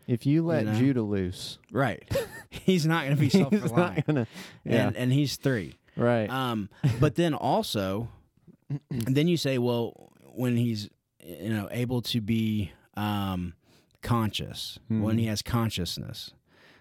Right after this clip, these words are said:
Speaker 2: Um, but then what do you do if a person gets in a car accident and they are unresponsive? Do you
Speaker 1: Right.
Speaker 2: just go ahead and kill 'em? Or do
Speaker 1: Mm-hmm.
Speaker 2: you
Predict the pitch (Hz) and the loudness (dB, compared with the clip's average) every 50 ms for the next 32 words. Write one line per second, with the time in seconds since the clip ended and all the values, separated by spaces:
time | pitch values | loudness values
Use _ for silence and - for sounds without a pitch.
0 | _ - - 110 110 104 101 95 90 80 71 - - _ _ _ _ _ _ _ | _ -8 -4 -2 0 0 0 0 -2 -4 -6 -8 -12 _ _ _ _ _ _ _
1 | _ _ _ _ _ _ - 135 117 139 143 151 165 156 139 123 113 104 110 110 | _ _ _ _ _ _ -2 -2 0 2 2 2 2 2 2 0 0 2 2 2
2 | 113 110 113 113 - 117 113 113 107 - - 131 131 131 - - 117 107 104 101 | 2 0 0 -2 -2 -4 -4 -4 -4 -2 0 0 0 0 0 0 0 0 0 0
3 | 101 98 - - - _ _ _ _ _ _ _ _ _ _ _ - 110 113 131 | -2 -4 -6 -10 -16 _ _ _ _ _ _ _ _ _ _ _ -10 -4 -4 -2
4 | - - 113 107 - - 113 117 123 117 107 104 - - - 101 95 95 95 92 | -2 0 -2 -2 -2 0 0 0 0 0 0 -2 -2 -4 -2 -2 0 0 -2 -4
5 | - _ - 101 104 104 101 101 98 95 85 - - - 92 95 95 92 90 90 | -6 _ -4 -2 0 0 0 0 -2 -2 -4 -6 -8 -8 -6 -4 -4 -4 -4 -4
6 | 85 78 - _ _ _ _ _ _ _ _ _ _ _ _ _ _ - 98 101 | -6 -8 -10 _ _ _ _ _ _ _ _ _ _ _ _ _ _ -4 -2 0
7 | 101 98 95 92 90 87 82 92 - - _ _ _ _ - 110 110 104 92 - | 0 0 0 -2 -2 -4 -4 -6 -10 -14 _ _ _ _ -2 0 0 0 0 -2
8 | - - 98 110 117 110 - 92 80 85 85 85 85 95 - 120 110 107 104 - | -2 -2 0 0 0 -2 -2 -4 -4 -4 -6 -8 -6 -4 -2 0 0 0 0 -2
9 | - 101 101 107 90 85 85 - 101 98 101 110 127 135 123 - _ _ - 101 | -2 -2 -2 -2 -2 -4 -6 -4 -4 -2 0 0 0 0 -2 -4 _ _ -4 -2
10 | 101 98 92 90 87 113 110 110 113 113 90 92 92 90 90 87 85 | 0 0 0 0 0 0 0 0 0 0 0 0 -2 -2 -2 -4 -6